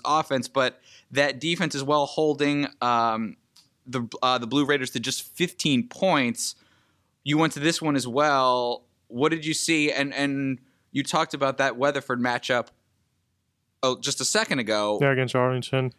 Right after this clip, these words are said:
Speaker 1: It's gonna be a tough game for Weatherford, but, but good that they got in.
Speaker 2: Yeah, great, 'cause, uh, snaps that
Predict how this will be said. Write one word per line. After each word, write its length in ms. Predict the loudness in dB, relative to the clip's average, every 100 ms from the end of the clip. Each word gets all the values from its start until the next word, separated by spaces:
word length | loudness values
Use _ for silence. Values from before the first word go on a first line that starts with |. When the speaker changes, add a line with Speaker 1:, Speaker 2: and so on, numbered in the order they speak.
| _
Speaker 1:
It's 120 | -4
gonna 140 | -2
be 120 | 0 -2
a 40 |
tough 360 | 0 0 0 0
game 240 | 0 0
for 160 | -2 0
Weatherford, 580 | 0 0 -2 -2 0 0
but, 200 | -2 0
but 320 | 0 0 -8 _ _ -12 -2
good 160 | 0
that 140 | 0 0
they 120 | 0
got 180 | 0 -4
in. 200 | -10 -18 _ _ _ _
Speaker 2:
Yeah, 200 | 2 4
great, 440 | 4 4 4 0
'cause, 240 | 0 2 4
uh, 240 | 4 4
snaps 380 | 2 0 0 2
that 220 | 2 2